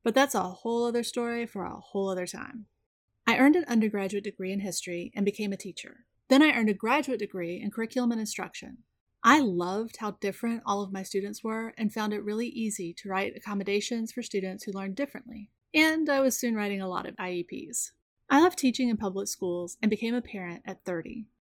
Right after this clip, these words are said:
My boys are two years apart and both are autistic. It turns out I also have a pretty significant sensory processing disorder myself, in addition to a learning disability and P T S D. I've had some of these diagnoses for decades, but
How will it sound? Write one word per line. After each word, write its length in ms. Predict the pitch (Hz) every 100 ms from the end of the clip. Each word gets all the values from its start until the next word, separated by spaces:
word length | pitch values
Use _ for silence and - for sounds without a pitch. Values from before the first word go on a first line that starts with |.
| _ -
My 160 | 254
boys 480 | 269 226 214 208 214 -
are 80 | 208
two 160 | -
years 180 | 220 240
apart 460 | 311 - 175 175 - _
and 100 | 208
both 240 | 196 196 208
are 60 |
autistic. 480 | 196 185 180 - - - _ _ _
It 60 | 226
turns 340 | - 302 247
out 360 | 233 175 208 - 208
I 120 | 202
also 260 | 208 202 220
have 100 | 202
a 40 |
pretty 280 | - 233 233
significant 580 | 247 208 190 196 190 226
sensory 400 | 233 226 247 226
processing 540 | - 196 190 185 180
disorder 360 | 180 - 170 170
myself, 440 | 175 - 285 - _ _
in 120 | 339
addition 400 | 349 247 226 233
to 100 | 220
a 20 | 208
learning 220 | 202 190
disability 680 | 190 185 190 185 180 185 - _ 202
and 220 | 190 -
P 120 | 190
T 220 | - 190
S 160 | - -
D. 280 | - 220 - _ _ _ -
I've 100 | 277
had 160 | 349
some 160 | - 247
of 100 | 254
these 200 | 262 240
diagnoses 880 | 226 220 190 185 220 208 226 220 - _
for 200 | - 190
decades, 800 | - 180 175 - - - - - -
but 300 | 226 202